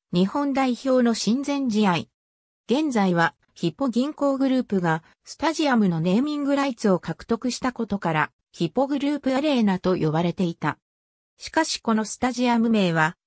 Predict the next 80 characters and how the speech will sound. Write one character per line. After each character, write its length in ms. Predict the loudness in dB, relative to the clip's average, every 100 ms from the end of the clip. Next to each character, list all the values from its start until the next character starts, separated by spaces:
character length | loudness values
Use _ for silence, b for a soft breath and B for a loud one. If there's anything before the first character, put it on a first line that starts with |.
| _
サ 220 | -8 -6
ポ 160 | -4 -4
ー 20 |
タ 200 | -2 0
ー 20 |
の 140 | 0
間 280 | 0 0 0
で 100 | 0
は、 200 | 0 -2 -6 _ -4
自 240 | -2 -2
ら 220 | -2 0 2
の 140 | 2
ア 80 | 2
イ 80 | 2
デ 160 | 0
ン 80 | -2
テ 80 | -6
ィ 40 |
テ 100 | -4
ィ 160 | 0 0
を 80 | 0
売 180 | 0 -2
却 320 | -4 -6 -6
し 140 | -6
た 160 | -4 -4
と 120 | -4
不 140 | -2
評 240 | -2 0 0
で 160 | 2
あ 80 | 0
り、 180 | -2 -6 _ _
未 260 | 0 0 0
だ 120 | -2
各 260 | -4 -6
地 120 | -4 -2
で 140 | 0
伝 240 | 0 0 2
統 220 | 2 2
あ 100 | 2
る、 220 | -2 -6 _ _
ベ 100 | 0
ル 140 | 0 0
タ 180 | 0
ー 40 | 0
ゼ 80 | 2 0
ー 20 |
シ 140 | -2
ュ 20 |
タ 140 | -4 -2
ー 60 |
デ 80 | 0
ィ 100 | 2
オ 20 |
ン 140 | 2 0
と、 280 | 0 0 -2 _ -16
ス 120 | -8
ポ 180 | -4 -4
ン 60 |
サ 240 | -4 -2 0
ー 40 |
名 280 | 0 2 2
を 80 | 2
入 100 | 2
れ 80 | 2
な 140 | 2
い 80 | 0
ス 100 | -2
タ 160 | -4
ジ 160 | -2 -2
ア 80 | 0
ム 140 | 0
名 180 | 2 2
が 100 | 0
利 220 | 0 0
用 180 | 0 0
さ 200 | -2 -2
れ 100 | -2
て 120 | -2
い 140 | -2 -2
る。 180 | -6